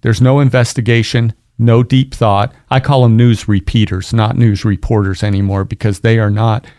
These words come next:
doing any investigation. A critical look at any of these issues, and, and you would, you'd start to have some serious questions about how the, the government in Idaho is working and how the governor is, uh,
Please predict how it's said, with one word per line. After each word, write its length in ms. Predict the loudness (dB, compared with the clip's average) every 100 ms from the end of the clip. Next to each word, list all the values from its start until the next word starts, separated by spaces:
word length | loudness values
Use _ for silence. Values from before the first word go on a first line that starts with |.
| _
doing 300 | 0 0 0
any 220 | -2 -2
investigation. 840 | -4 -4 -6 -8 -6 -4 -4 -6 -8 -12 -20 -20 _
A 80 | -6
critical 540 | -4 -4 -2 0 0
look 220 | 2 0 0
at 100 | 0
any 260 | 2 2
of 100 | 0
these 240 | -2 -4 -6
issues, 480 | -6 -6 -6 -4
and, 180 | -4 -4
and 180 | -2 0
you 140 | 0 0
would, 200 | -2 -6 _ _ _ -2
you'd 180 | -2
start 340 | -2 -2 -2 0
to 300 | 0 0 -2 -8 _ _ _
have 180 | -4 -2
some 160 | -2
serious 440 | -4 0 0 2 -2
questions 600 | -2 -2 -2 -2 -6 -4
about 280 | -6 -4 -2
how 180 | -2 -2
the, 300 | -2 -4 -8 _ _ _
the 100 | -6
government 440 | 0 0 2 0 0
in 100 | 0
Idaho 380 | 0 0 0 -2
is 120 | -2
working 380 | -4 -2 -4 -2
and 80 |
how 260 | -2 -2 -2
the 140 | -2
governor 840 | -6 -2 -2 0 0 0 -2 -4 -8 _ _ _ -4
is, 340 | -2 -2 -4 -6
uh, 220 | -6